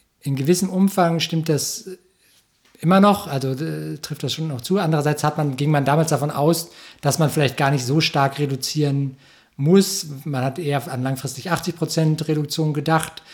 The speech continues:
und hätte dann auch noch gewisse Restmengen an Gas, gut, Erdgas im System behalten können. Mittlerweile, ähm, hat man sich aber auf schärfere Klimaziele, ähm, f-, geeinigt, was eben da,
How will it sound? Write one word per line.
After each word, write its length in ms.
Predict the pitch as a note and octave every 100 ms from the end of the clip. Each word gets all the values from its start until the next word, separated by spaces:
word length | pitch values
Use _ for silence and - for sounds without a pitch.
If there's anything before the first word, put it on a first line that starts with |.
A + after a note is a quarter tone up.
| - -
und 80 | A#2
hätte 200 | C#3 C#3+
dann 180 | C3+ C3+
auch 80 | B2+
noch 120 | A#2
gewisse 300 | B2 A#2+ C#3
Restmengen 480 | F3 - D#3+ D#3 D3+
an 100 | C#3
Gas, 280 | D3 D3
gut, 260 | D#3 C#3+ -
Erdgas 460 | E3 C#3 - C3+ D3
im 120 | B2+
System 300 | B2+ D3 C3+
behalten 260 | C3 D3
können. 280 | - D3 C#3+ - - - - _ -
Mittlerweile, 1120 | D#3+ E3+ D#3 D#3 D3+ D3+ D3+ D3 D3 D3 - _ _ _ _ _ D3+
ähm, 720 | C#3 C3+ C3+ C#3 D#3+ F3 - - - F3 F3 _
hat 220 | B2+ C3+ D3
man 120 | C3
sich 180 | C3+ D#3
aber 180 | C#3+
auf 320 | C#3+ - - E3 D#3+
schärfere 500 | - D#3+ E3+ E3+ D#3+
Klimaziele, 800 | E3+ F3+ E3+ - F3 E3+ E3 D#3+ - - - _ _ D#3
ähm, 440 | D3+ D3+ D3 D3+
f-, 360 | - - - - _ _
geeinigt, 640 | D#3 D3 E3+ G3 G3 - - _ _ _ _ _ _ _
was 220 | - B2+ D#3+
eben 220 | C3 B2+
da, 260 | C3 B2+